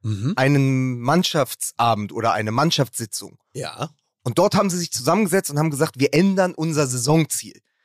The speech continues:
Speaker 2: Der Klassenerhalt ist nun mit dreiundvierzig Punkten nicht mehr unser primäres Ziel, was ich okay finde und relativ realistisch. Klassenerhalt ist geschafft, wir orientieren uns jetzt nach oben. Und wollen zum dritten Mal in Folge, das ist das neue Saisonziel des ersten F C Union,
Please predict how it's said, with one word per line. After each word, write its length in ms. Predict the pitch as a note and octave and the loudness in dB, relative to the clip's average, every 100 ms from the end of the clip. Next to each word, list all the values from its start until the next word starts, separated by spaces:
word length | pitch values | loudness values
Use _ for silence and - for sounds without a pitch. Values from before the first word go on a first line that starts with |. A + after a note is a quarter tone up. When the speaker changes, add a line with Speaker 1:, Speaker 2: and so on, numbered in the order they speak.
| _ - | _ -2
Speaker 2:
Der 100 | B2+ | -2
Klassenerhalt 720 | - F#3 A3+ B3 G3 G3 G#3+ | 2 2 2 2 4 4 2
ist 180 | C3+ - | -2 0
nun 220 | D#3+ F#3 | 2 4
mit 140 | E3+ - | 2 0
dreiundvierzig 720 | B2+ D#3+ F#3 - F3 - C3 | 0 2 2 0 -4 -4 -8
Punkten 340 | - F3 - D#3 | -2 -2 -2 -8
nicht 240 | D#3 - | -8 -2
mehr 120 | E3 | -2
unser 200 | D3 C#3+ | 0 -2
primäres 500 | - C3+ C3 A#2 - | -2 -2 0 0 -4
Ziel, 360 | - C3+ D3+ C#4+ _ _ | -4 2 2 2 _ _
was 200 | - D3 | -2 -2
ich 120 | A#2+ C#3+ | -2 -10
okay 320 | A#2+ - D3 | -12 0 0
finde 300 | - F#3+ A#3 | 2 -2 0
und 100 | C3+ | 0
relativ 420 | C3+ D3+ C#3 B2 | 0 0 -2 -4
realistisch. 640 | C3 A2+ G#2 D3 - - - _ _ _ | 0 2 2 -2 -4 -6 -8 _ _ _
Klassenerhalt 500 | - E3+ A3 G3+ - | -2 -2 2 2 2
ist 140 | D#3 - | -2 -6
geschafft, 380 | - F3+ - | 0 0 0
wir 100 | D#3+ | 0
orientieren 540 | D3+ D#3+ D#3 - A3 A3+ | 2 0 -4 -4 -4 -2
uns 140 | F3+ | 0
jetzt 220 | E3+ - | -2 0
nach 140 | D#3 C#3 | -2 2
oben. 360 | D#3+ D#3+ - _ _ _ _ _ _ _ _ _ _ _ _ _ | 4 4 2 _ _ _ _ _ _ _ _ _ _ _ _ _
Und 420 | D3+ F3+ B3 - _ | 4 4 2 -6 _
wollen 580 | A2 A2 C#3 D3 F3+ A#3+ | -14 0 4 6 4 2
zum 280 | - D#3 C3+ | -2 -2 -2
dritten 460 | C#3+ D#3+ F#3 B3+ A3+ | 2 2 0 -6 0
Mal 280 | F3 E3 | 2 2
in 100 | C3+ | 0
Folge, 400 | B2+ - A#2+ D3+ | -6 0 2 2
das 160 | A3+ - | 0 -2
ist 160 | D#3 - | -4 -6
das 140 | A#2+ | 0
neue 200 | C3+ G3 | 4 4
Saisonziel 420 | D#3+ C#3 F3+ F#3 | 2 -2 -4 -6
des 120 | C3+ | -8
ersten 240 | - D#3 D3+ | -4 -4 -4
F 140 | C#3 | -10
C 100 | - | -8
Union, 400 | A#2+ A#2+ D3 G3 | -2 2 4 2